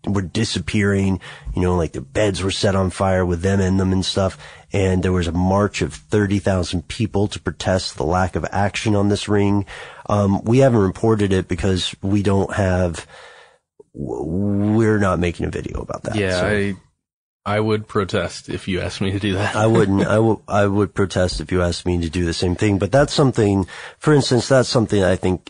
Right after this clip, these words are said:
Speaker 1: is, um, it, it has to have some truth to it.
Speaker 2: Well, maybe we can cover it in depth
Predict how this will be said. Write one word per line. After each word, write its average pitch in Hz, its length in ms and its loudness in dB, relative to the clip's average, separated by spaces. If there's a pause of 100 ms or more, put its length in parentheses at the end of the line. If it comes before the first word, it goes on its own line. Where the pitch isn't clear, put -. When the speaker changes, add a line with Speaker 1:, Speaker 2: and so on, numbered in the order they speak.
Speaker 1:
is, 90 460 -2
um, 80 600 -2 (400)
it, 95 300 0
it 85 400 -6
has - 360 0
to 98 100 0
have 87 160 0
some 82 160 -4
truth - 340 -6
to 123 120 -4
it. - 40 -4
Speaker 2:
Well, 123 120 2
maybe 151 260 2
we 151 160 0
can 127 240 0
cover 117 280 0
it 107 120 0
in 104 100 0
depth - 500 -4